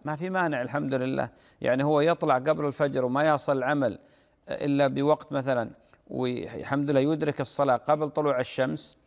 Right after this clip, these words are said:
هذا صلاها في وقتها، ليس شرطًا أن يصليها في البيت عندك، ما دام أنه صلاها قبل طلوع الشمس. أما إذا كان ما يصليها إلا بعد طلوع الشمس، لا،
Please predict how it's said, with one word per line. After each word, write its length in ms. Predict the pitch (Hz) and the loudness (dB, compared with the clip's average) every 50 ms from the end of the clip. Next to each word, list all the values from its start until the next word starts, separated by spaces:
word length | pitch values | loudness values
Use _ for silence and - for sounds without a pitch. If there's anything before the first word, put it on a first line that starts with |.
| _ _ _ _ _ _ | _ _ _ _ _ _
هذا 320 | - 113 123 151 175 190 | -12 -6 -6 -2 -2 -2
صلاها 340 | 165 - 190 196 208 214 185 | 0 0 -2 2 2 2 2
في 120 | 165 196 | 2 2
وقتها، 500 | 208 214 214 170 - - 160 151 160 170 - _ _ _ - | 2 2 2 0 0 -2 -2 -2 -2 -4 -8 _ _ _ -6
ليس 280 | 147 175 196 208 - 202 | -2 -2 -2 0 -2 -4
شرطًا 360 | 170 180 202 190 180 170 180 | -2 2 2 2 2 2 -2
أن 80 | 175 170 | 0 0
يصليها 420 | 165 151 - 175 165 165 175 160 | -4 -2 -2 -4 -2 2 2 0
في 100 | 143 156 | 2 2
البيت 340 | 156 147 151 160 147 - 135 | -2 0 2 0 0 0 0
عندك، 460 | 139 143 139 135 139 139 - - - _ _ _ _ _ _ _ - | 0 0 0 0 0 -2 -4 -8 -20 _ _ _ _ _ _ _ 0
ما 120 | - 120 | 0 2
دام 260 | 127 151 160 160 156 | 4 4 2 2 2
أنه 140 | 147 147 143 | -2 -4 -4
صلاها 340 | 127 - 147 160 170 170 165 | -4 -4 -4 0 2 2 0
قبل 320 | - - 185 180 185 170 | 2 0 -2 0 0 -2
طلوع 260 | 147 165 151 147 123 | 0 0 0 2 2
الشمس. 440 | 127 117 - - 110 85 78 - - _ _ _ _ _ _ - - | 0 -2 -2 -4 -4 -4 -4 -12 -18 _ _ _ _ _ _ -4 -2
أما 240 | 139 151 156 151 151 | -2 0 2 2 2
إذا 240 | 147 147 139 147 | 2 2 2 0
كان 440 | 143 - - 175 180 175 143 101 69 - _ _ _ _ _ _ _ _ _ _ - | 0 2 2 2 4 4 2 0 -2 -8 _ _ _ _ _ _ _ _ _ _ -8
ما 260 | 120 117 117 123 143 | -6 -4 0 0 0
يصليها 520 | 165 185 170 - - 170 170 175 165 147 139 - - 180 | 0 0 -2 -2 -2 -2 0 2 2 2 2 0 0 -2
إلا 320 | 190 202 196 185 185 180 | -2 -2 0 4 4 4
بعد 320 | 180 165 175 165 165 165 170 | 4 4 2 0 0 -2 -6
طلوع 280 | - - 175 170 160 | -2 -2 0 2 2
الشمس، 500 | 160 151 - - 190 196 202 170 - - | 0 -2 -2 -2 -2 -2 -2 -4 -4 2
لا، 200 | 135 135 113 87 | 4 4 4 2